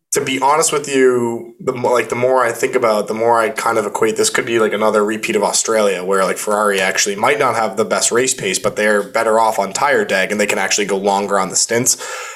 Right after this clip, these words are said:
It's gonna be awesome. It's gonna be super interesting because what I really, really hope, and I hope with our predictions, I hope we are not robbed of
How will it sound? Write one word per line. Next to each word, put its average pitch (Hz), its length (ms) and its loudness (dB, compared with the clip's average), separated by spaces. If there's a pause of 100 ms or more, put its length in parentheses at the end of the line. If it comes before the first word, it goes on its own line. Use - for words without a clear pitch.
(160)
It's - 120 2
gonna 269 140 0
be - 340 0
awesome. 160 420 0
It's - 120 -8
gonna 175 120 0
be 165 40 2
super 151 400 2
interesting 113 380 0
because 113 340 -2
what 147 300 0
I 156 80 4
really, 170 560 0
really 196 240 2
hope, 156 280 0
and 131 120 0
I 120 80 -2
hope 147 180 0
with 143 120 2
our 139 120 2
predictions, 135 580 0 (380)
I - 80 -4
hope 185 320 0
we 196 140 2
are 170 80 4
not 135 340 0
robbed 107 460 2 (180)
of 107 500 0